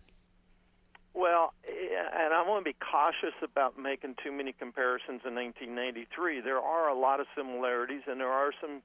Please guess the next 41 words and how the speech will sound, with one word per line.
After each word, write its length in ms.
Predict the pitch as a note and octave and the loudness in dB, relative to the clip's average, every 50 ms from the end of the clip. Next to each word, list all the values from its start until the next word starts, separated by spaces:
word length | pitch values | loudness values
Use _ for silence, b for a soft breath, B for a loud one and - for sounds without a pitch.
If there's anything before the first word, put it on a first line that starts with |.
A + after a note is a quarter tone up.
| - - | -16 -12
key 200 | B2+ D3 C3+ C3+ B2+ | -12 -10 -10 -10 -2
differences. 640 | - C#3 D3 - - D#3+ C3+ A2+ - - A#2+ G#2+ - B B B B B B B B B B - | 0 0 0 2 0 -6 -6 -6 -4 -6 -6 -6 -6 B B B B B B B B B B 2
Um, 360 | - B2+ B2+ B2+ B2+ B2+ B2 | 4 6 6 6 4 2 0
but 120 | A#2+ B2+ - | -4 -4 -2
nineteen 420 | C3+ C#3 C#3+ C#3 - - E3+ D#3 | -4 -4 -4 -4 -6 -8 -4 -2
ninety-three 640 | D3 C#3+ D3 D3+ D3+ - - D3 C#3+ C#3 C3+ C3 - - | 0 0 0 -2 -6 -8 -6 -4 -4 -4 -4 -4 -4 0
also 400 | C#3+ C3 C#3 C#3 - - D#3+ C#3+ | 2 2 2 2 2 0 -2 0
had 240 | C#3+ C#3 C3 C3+ B2 | 2 2 2 2 0
the 80 | - B2 | -2 -6
very 320 | G#2+ A#2 B2+ B2+ C3 C3+ | -2 0 2 2 2 0
wet 340 | C3+ B2+ B2 B2 C3+ D3 - - _ | -2 -2 0 2 2 2 0 -4 _
conditions, 640 | - D#3 C#3+ C3 B2+ A2+ A2 - - C#3+ C3 C3 A#2 B2+ | -6 -6 -2 0 0 0 0 -2 -4 -6 -8 -6 -8 -8
and 160 | B2 B2 B2 | -6 -6 -4
we 100 | B2 B2+ | -4 -4
warned 320 | B2 B2 B2+ C3 C3 B2 | -4 -2 -2 -2 -2 -2
earlier 400 | B2 B2 B2+ C3 C3 C3+ C3+ C#3+ | -2 -2 0 0 0 -2 -2 -2
in 60 | D3 | -4
the 60 | C#3+ C#3 | -4 -8
year 320 | B2+ B2 B2+ A#2+ A#2+ B2+ | -6 -4 -2 -2 0 -2
it's 100 | B2+ - - A2 | -2 -4 -8 -4
very 220 | A2 B2 C#3 C#3+ B2 _ _ - | -2 -2 -2 -2 -4 _ _ -2
difficult 560 | C#3+ C3+ - - D3 B2+ - - D3+ C3+ C3 - - | 0 0 0 0 -4 -4 -2 -2 -2 -2 -2 -6 -12
to 60 | C3+ | -12
know 220 | B2 B2+ B2+ C3 | -8 -4 -2 -2
what 240 | C3 C3 C3 B2+ - | 0 0 -2 -2 -2
the 120 | - A#2+ - B2 | -6 -10 -6 -6
impacts 540 | C3 C3 B2 - - C#3 A#2+ A#2 - - - | -6 -6 -6 -2 0 2 2 2 0 -2 -6
of 120 | C3 A2+ G2+ _ | -6 -6 -4 _
that 200 | A2+ A2+ A#2 A2+ | 0 2 2 2
are 260 | - - B2+ B2+ B2+ | 2 2 2 2 0
until 300 | B2 A#2+ - - C#3+ C3 | 0 -4 -6 -6 -4 -4
you 140 | B2+ B2+ B2 - | -4 -6 -8 -6
get 160 | - A#2+ A#2 | -4 -4 -2
into 240 | A#2+ B2 A#2+ A#2 A#2+ | -2 -4 -4 -4 -4
harvest. 460 | A2+ A#2 C3+ C#3+ D#3+ D#3 B2+ A2+ - - B B B B B B B B B B - | 0 2 2 2 2 2 0 -2 -2 -6 B B B B B B B B B B -4
And 100 | C#3 C3 | -4 -4
in 140 | C3+ C3+ | -4 -4
nineteen 540 | C3 C3+ C#3+ D#3 D3+ - - F3 D#3 D3+ D3 | -4 -4 -4 -4 -6 -6 -8 -8 -8 -6 -4
ninety-three, 800 | C3+ C3 C3+ C#3+ C#3 C#3+ B2+ A2+ - - C#3+ C3+ C3 C3+ C#3 C3 | -4 -2 -2 -2 -4 -6 -10 -10 -10 -6 -4 -2 -2 -2 -2 -4
the 100 | C3 A#2 | -6 -8
crop 380 | - - - C#3+ C3+ C3+ C3 | -8 -2 0 2 2 2 2